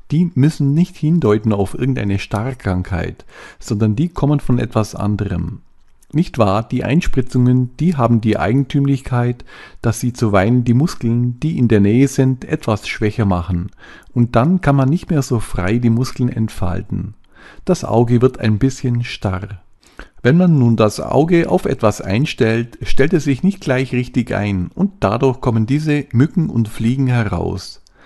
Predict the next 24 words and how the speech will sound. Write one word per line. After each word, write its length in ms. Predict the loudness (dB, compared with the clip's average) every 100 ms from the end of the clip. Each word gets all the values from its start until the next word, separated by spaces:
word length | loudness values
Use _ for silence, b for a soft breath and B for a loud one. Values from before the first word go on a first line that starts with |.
| B B B
Also 240 | -2 0
es 260 | 0 -2 -4
rührt 340 | -2 -2 -2
dies 240 | -4 -4 -4
oftmals 520 | -6 -2 0 -2 -4
nur 180 | -4 -2
her, 420 | 0 0 0 -2 -8 B
ich 220 | -10 -4
möchte 200 | -2 0
sagen, 540 | -2 0 0 -2 -4 -2
von 160 | 0
einer 260 | 0 2 0
kleinen 320 | 0 0 0
Schwäche 400 | 0 -2 -4 -2
in 280 | -4 -2 0
der 140 | 0
Einstellung. 720 | -2 -4 -2 -2 -2 -4 -6 -10 _ _ b b b b -4
Warum 400 | 0 0 0 0
haben 200 | 2 2
Sie 180 | 0
denn 340 | 0 2 2 0
die 220 | -2 -2
Iris-Einspritzungen 1000 | -2 -4 -4 -4 -4 -4 -4 -2 -2 0
bekommen? 800 | -2 -4 -6 -4 -4 -6 -8 -14